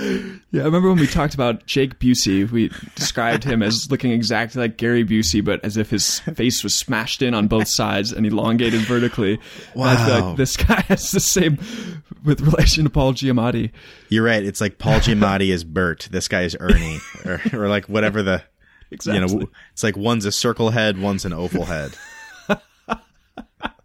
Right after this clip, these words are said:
Speaker 1: I just think the creators of <laughs> Bert and Ernie just, like,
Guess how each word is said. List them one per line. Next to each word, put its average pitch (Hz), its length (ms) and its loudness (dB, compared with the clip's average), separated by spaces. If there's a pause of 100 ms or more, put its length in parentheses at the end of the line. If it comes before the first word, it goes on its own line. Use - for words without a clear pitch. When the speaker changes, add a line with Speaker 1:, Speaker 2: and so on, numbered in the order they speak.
(200)
Speaker 1:
I 226 1120 -2
just 185 180 -2
think 160 120 2
the 151 100 2
creators 135 460 2
of 127 100 2 (240)
<laughs> - 240 4
Bert 190 140 4
and 156 100 -2
Ernie 139 220 4
just, 131 300 -2
like, 135 320 0